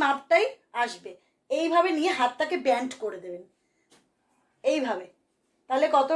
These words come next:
রয়েছে আমার? পাঁচের হাতা এসছে আমার পনেরো এসছে। এবার যদি কাস্টমার বলে আমার দশের হাতার মাপ চাই, এই দশ, এই দশ, ঠিক আবারও এইভাবে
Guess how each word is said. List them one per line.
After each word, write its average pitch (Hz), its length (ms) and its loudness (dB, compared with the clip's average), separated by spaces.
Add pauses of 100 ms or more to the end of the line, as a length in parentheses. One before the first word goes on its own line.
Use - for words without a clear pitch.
রয়েছে 339 320 4
আমার? 349 160 2 (380)
পাঁচের 262 340 2
হাতা 302 180 2 (120)
এসছে 269 260 -4
আমার 311 220 2 (340)
পনেরো 330 340 4 (140)
এসছে। - 300 -16 (720)
এবার 339 180 6 (100)
যদি 285 200 -4 (180)
কাস্টমার 311 520 -2
বলে 226 160 0 (100)
আমার 233 200 -2 (1080)
দশের 330 360 4
হাতার 226 300 -2
মাপ 185 160 -14 (140)
চাই, 180 140 -12 (1160)
এই 330 80 2 (140)
দশ, 214 160 0 (640)
এই 254 140 -6 (100)
দশ, 190 160 -12 (1600)
ঠিক 359 160 0 (380)
আবারও 294 320 4 (580)
এইভাবে 285 420 0